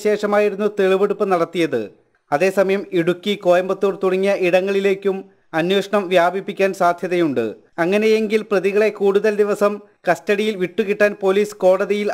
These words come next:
അപേക്ഷ നൽകും. നിലവിൽ തെളിവുകളുടെ അഭാവമാണ് അന്വേഷണത്തിൽ പോലീസ് നേരിടുന്ന പ്രതിസന്ധി. അതേസമയം ആറു കൊലപാതകങ്ങളിലും നേരിട്ട് പങ്കുള്ളതായി മുഖ്യപ്രതി ജോളി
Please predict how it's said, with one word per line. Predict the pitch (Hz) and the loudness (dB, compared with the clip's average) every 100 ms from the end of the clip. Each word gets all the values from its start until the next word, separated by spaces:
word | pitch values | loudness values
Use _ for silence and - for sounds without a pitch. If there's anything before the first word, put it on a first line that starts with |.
| 175 | 0
അപേക്ഷ | 190 190 214 196 | 0 -2 -2 0
നൽകും. | 151 131 110 - _ _ 160 | -2 -4 -10 -12 _ _ -2
നിലവിൽ | 165 185 208 202 190 | 0 2 -2 -4 -2
തെളിവുകളുടെ | 180 175 196 202 196 202 175 170 | 0 0 2 2 2 0 0 -2
അഭാവമാണ് | 170 180 202 190 190 196 180 | 0 0 0 0 0 -2 -2
അന്വേഷണത്തിൽ | 175 196 185 202 196 196 196 - _ | -2 -2 -2 -2 -2 -2 -4 -8 _
പോലീസ് | 180 185 208 - 190 | 0 0 -2 -4 0
നേരിടുന്ന | 202 202 190 196 190 | 0 2 0 0 -2
പ്രതിസന്ധി. | 175 156 160 185 147 117 101 _ _ _ - 156 | -4 -2 0 0 -2 -10 -12 _ _ _ -4 0
അതേസമയം | 208 214 208 220 220 - 175 | 0 0 -2 -2 -4 -2 0
ആറു | 185 202 208 | 2 0 -2
കൊലപാതകങ്ങളിലും | 202 196 208 208 208 208 208 208 208 202 _ _ 165 | 0 2 0 0 -2 0 2 2 -2 -4 _ _ 0
നേരിട്ട് | 175 208 208 214 | 2 2 0 0
പങ്കുള്ളതായി | 202 202 208 202 202 196 | 0 0 0 2 0 0
മുഖ്യപ്രതി | 175 - 202 202 202 175 | -6 -2 0 0 -2 0
ജോളി | 180 196 208 | 2 2 2